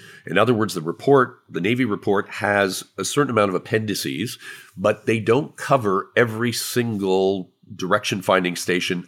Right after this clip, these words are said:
up and down the East Coast and into the Gulf. Again, it, I don't know whether it was intentional or not, but it seemed cherry-picked.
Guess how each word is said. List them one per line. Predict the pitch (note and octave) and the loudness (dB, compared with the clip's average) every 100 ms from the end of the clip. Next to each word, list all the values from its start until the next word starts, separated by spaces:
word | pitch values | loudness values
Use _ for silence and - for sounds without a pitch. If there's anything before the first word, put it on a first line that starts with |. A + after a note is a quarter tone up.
| - | -2
up | G2+ G2+ | -2 -2
and | F#2+ F2+ | -2 2
down | F2+ F#2 F2 | 4 4 2
the | E2 F#2+ | -4 -8
East | F#2+ - | -8 -8
Coast | - F2+ F2 - - | -4 -2 -2 -6 -8
and | D#2+ | -6
into | D#2 D2 | -8 -10
the | C#2 | -10
Gulf. | F2+ D#3 - - - _ - - - | -2 0 0 -4 -18 _ -20 -16 -6
Again, | G2+ A#2+ E3 C#3 | -2 2 4 2
it, | G#2+ - | -2 -2
I | A2+ | -2
don't | A2 C3+ | 0 -2
know | C#3 | 0
whether | B2+ A2+ | -2 -2
it | |
was | G#2+ G2+ | -4 -8
intentional | E2+ A#2 A#2+ - A2+ | -6 -4 -4 -4 -4
or | |
not, | G2 G#2 - | -2 -4 -4
but | |
it | F2 | -6
seemed | - A#2 G2 | -4 -6 -4
cherry-picked. | - G#2+ F#2+ - - - | 0 2 2 -2 -6 -8